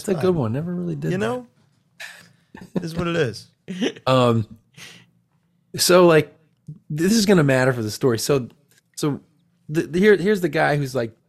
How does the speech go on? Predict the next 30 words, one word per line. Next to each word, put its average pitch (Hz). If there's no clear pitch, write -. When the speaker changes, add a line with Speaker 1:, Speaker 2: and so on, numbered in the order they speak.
Speaker 2:
booked 160
all 143
the 123
tours, 123
done 131
a 123
nice 123
job, 110
always 135
gotten 120
us 113
everywhere 113
we 110
need 107
to 104
be. 107
And 135
then 156
we 131
get 165
to -
the 160
airport, 120
and 135
I'm 151
rolling 131
up. 120
I'm -
like, -
"Man," 104